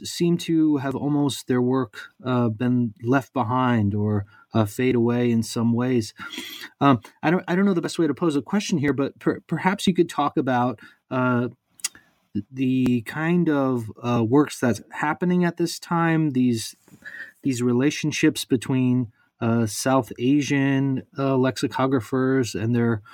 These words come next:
uh, British counterparts, um, and then why some would be,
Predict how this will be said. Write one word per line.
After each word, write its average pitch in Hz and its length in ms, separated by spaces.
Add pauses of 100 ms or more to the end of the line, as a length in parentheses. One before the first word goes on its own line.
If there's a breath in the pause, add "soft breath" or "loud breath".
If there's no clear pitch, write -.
(240 loud breath)
uh, 113 140
British 120 440
counterparts, 127 1080 (440 loud breath)
um, 120 560
and 135 120
then 143 180
why 156 260
some 180 280
would 151 200
be, 139 400